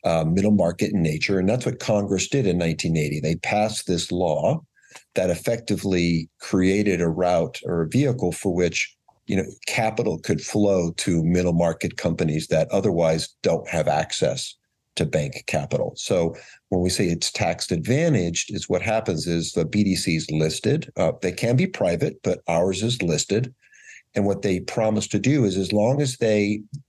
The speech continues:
dividend out ninety percent of their earnings, which effectively are recirculation of the interest payments and amortizations and things like that, um, if they, if they dividend out ninety percent of those profits each year,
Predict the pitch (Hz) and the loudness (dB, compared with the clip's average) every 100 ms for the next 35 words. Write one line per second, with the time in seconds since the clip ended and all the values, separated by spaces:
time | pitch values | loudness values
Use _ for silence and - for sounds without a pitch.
0 | - 117 120 110 95 90 87 85 - 90 | -2 0 2 2 2 0 0 -6 -4 0
1 | 90 80 - - _ 85 87 92 101 104 | 2 2 -2 -14 _ -2 2 2 0 -2
2 | 107 87 - 90 82 80 87 85 - 87 | -2 -2 0 -2 -2 -2 0 0 0 0
3 | 71 78 139 - - 135 131 165 139 123 | 0 0 -2 -4 -4 -2 0 0 -2 -2
4 | 110 90 95 85 85 - - _ _ _ | -2 0 2 2 0 -4 -20 _ _ _
5 | - 85 80 - - 82 92 - 98 - | -4 0 0 -4 -4 0 0 0 -2 0
6 | 87 85 85 85 85 78 78 78 82 - | 0 0 0 0 0 0 0 0 -2 -2
7 | - 80 78 80 80 - - 76 78 78 | -2 0 2 0 0 -4 -4 -2 -2 0
8 | 78 76 - - 82 - 80 78 76 78 | 0 0 -2 -2 -4 -4 -4 -2 -2 -2
9 | 90 - 82 80 - _ _ _ - 87 | 0 0 0 -4 -10 _ _ _ -6 -2
10 | 85 65 - - 98 110 101 92 - 104 | -2 -4 -10 -4 -4 0 0 0 -2 -4
11 | - 92 90 110 107 117 101 92 92 90 | 0 0 0 0 2 2 2 0 0 -2
12 | 90 90 85 92 - 170 110 98 85 - | 0 -2 -4 -2 0 2 0 0 -4 -2
13 | 82 - 123 117 107 82 - 82 - 82 | -2 -2 -2 -2 0 -4 -2 -2 -2 0
14 | 80 80 80 | 2 2 -2